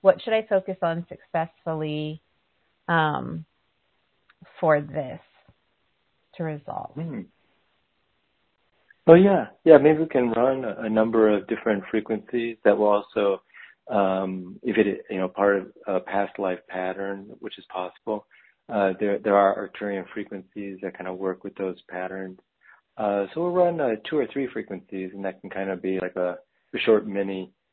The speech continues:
Speaker 2: uh, session that will help that. And if people have a similar intention or, uh, anything to do with, um, any kind of body, uh, intentions, uh, this, uh, this sort of short protocol will help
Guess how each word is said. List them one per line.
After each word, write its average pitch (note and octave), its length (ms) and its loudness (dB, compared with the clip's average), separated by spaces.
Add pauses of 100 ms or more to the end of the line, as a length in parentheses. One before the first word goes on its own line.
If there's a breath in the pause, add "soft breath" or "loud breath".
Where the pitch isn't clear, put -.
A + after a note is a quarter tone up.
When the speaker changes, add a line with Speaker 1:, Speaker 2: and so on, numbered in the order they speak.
Speaker 2:
uh, F#2 320 -8
session F#2+ 420 -10 (220)
that G#2+ 100 -6
will G2 160 -2
help F#2+ 280 -2
that. F#2+ 380 -2 (100)
And F#2+ 260 -10 (340 loud breath)
if G2+ 80 -10
people G#2+ 260 0
have F#2+ 200 0
a F#2 180 -2 (180)
similar C3 300 -4
intention A#2 680 -8
or, F#2 380 -4 (380 soft breath)
uh, F#2+ 200 0
anything G#2+ 600 -2
to G2 80 -10
do G2 420 -4
with, F#2+ 320 -4
um, F#2 480 -6
any G#2+ 160 -2
kind G2 200 -2
of F2 160 -4
body, F#2+ 600 0 (440)
uh, F#2+ 360 0
intentions, G2 760 -8 (260)
uh, F2+ 200 -2
this, F#2 180 -4 (360)
uh, F2+ 260 -10 (100)
this F2+ 100 -14 (100)
sort F#2+ 160 0
of F2+ 120 -4
short G2 180 -2
protocol F#2+ 500 -2
will F2 140 -6
help F2 160 -8